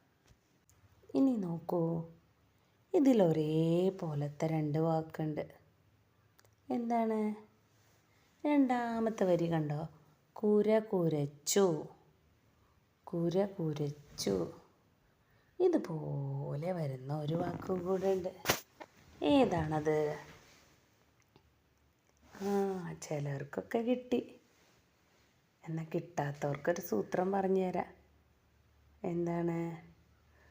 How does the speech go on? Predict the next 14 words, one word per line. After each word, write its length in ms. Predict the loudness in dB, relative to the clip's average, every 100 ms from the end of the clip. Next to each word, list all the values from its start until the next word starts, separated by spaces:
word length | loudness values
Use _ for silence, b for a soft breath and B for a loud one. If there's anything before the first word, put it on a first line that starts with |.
| b b -14 0
പട്ടിയുടെ 720 | 2 2 0 0 0 0 -4
കുര 400 | -4 0 0 0
കേട്ടപ്പോൾ 800 | -2 -2 -2 -2 -4 0 0 -2 -8 b b b -20 -4
പട്ടം 540 | -4 -4 -4 -2 -2
പേടിച്ചു 760 | -2 -2 0 0 -2 -4 -4 -2
പോയി. 300 | 0 0 -2 -6 -18 B B B B B B
അത് 220 | 0 2 4
കാണിക്കുന്ന 580 | 4 2 -2 -2 0
വരി 240 | 2 0 2
ഏതാ? 560 | 4 4 2 -2 -4 -10 -18 -20 b b b b b -2
അതാണ് 680 | 2 2 0 -2 -4 -6 -2
ഒരേപോലത്തെ 1200 | 0 0 -2 -2 -2 -2 -2 -2 -4 -6 -8 -2
വരി. 280 | 0 0 -4 -12 _ _ _ _ _ _ _ _ _ -8
ഏതാണ്? 800 | -4 -2 -2 0 0 0 0 -2